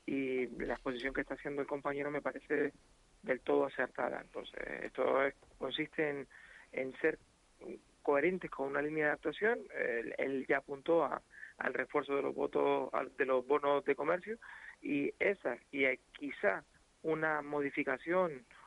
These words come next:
o por lo menos una flexibilización en los, en los requisitos fiscales para, para este año son las medidas que de manera inmediata quizás, insisto, de, podrían implementarse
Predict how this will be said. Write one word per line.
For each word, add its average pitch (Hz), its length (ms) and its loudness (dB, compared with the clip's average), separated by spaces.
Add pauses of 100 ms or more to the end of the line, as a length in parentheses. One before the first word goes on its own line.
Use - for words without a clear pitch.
o - 120 0
por 147 140 0
lo 143 100 2
menos 185 280 2
una 175 160 -2
flexibilización 147 680 -4
en 151 80 2
los, 143 80 -2 (100)
en - 340 0
los 135 300 0
requisitos 135 640 -2 (460)
fiscales 160 640 0
para, 131 480 0
para 139 180 0
este 156 220 2
año 175 220 0 (640)
son 151 240 2
las 151 220 2
medidas 143 440 -2
que 131 340 -2
de 127 140 -4
manera 131 280 0
inmediata 151 460 0
quizás, 151 460 -6 (460)
insisto, 139 440 -4
de, 139 160 2
podrían 147 580 0
implementarse 143 760 -4